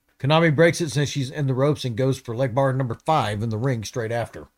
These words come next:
She gets a bit ahead of herself and underestimates Hana's leg strength as she runs straight into a jumpy dropkick from Hana.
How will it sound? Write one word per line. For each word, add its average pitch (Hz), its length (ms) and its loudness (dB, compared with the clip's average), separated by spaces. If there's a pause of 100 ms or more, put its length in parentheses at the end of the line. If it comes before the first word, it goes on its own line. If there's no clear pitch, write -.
(140)
She - 160 -2
gets 214 200 2
a 180 60 2
bit 185 220 4
ahead 233 320 2
of 165 80 -2
herself 120 480 -2
and 123 180 -4
underestimates 147 640 -2
Hana's 147 380 -2
leg 147 220 0
strength 117 340 -6
as 113 160 -6
she - 160 -10
runs 110 300 -6
straight 175 380 -4
into 151 260 0
a 104 80 0
jumpy 131 360 -2
dropkick 117 440 -4
from 85 160 -12
Hana. 92 300 -10